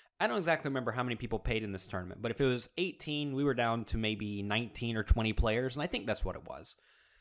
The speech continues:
S-, or perhaps they paid something like thirty and we were down to twenty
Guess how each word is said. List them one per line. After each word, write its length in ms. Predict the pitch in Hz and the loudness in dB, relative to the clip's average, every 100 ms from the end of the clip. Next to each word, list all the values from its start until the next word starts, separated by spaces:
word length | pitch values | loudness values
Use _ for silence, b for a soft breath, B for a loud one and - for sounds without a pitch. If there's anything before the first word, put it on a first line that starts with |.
| b b | b b
S-, 400 | - - - - | -10 -8 -8 -4
or 380 | 147 139 131 127 | 2 6 6 4
perhaps 320 | 127 131 127 | 4 4 4
they 100 | 123 | 2
paid 180 | 120 113 | 0 0
something 280 | 117 104 107 | -2 -6 -4
like 400 | 101 90 87 - - - _ _ _ _ _ - | -2 -2 -6 -16 -20 -20 _ _ _ _ _ 2
thirty 320 | 120 139 139 | 4 6 4
and 80 | 131 | 2
we 60 | 110 | 0
were 80 | 107 | 2
down 180 | 110 | 2
to 140 | 98 87 - | 0 -2 4
twenty 320 | - 120 | 4 4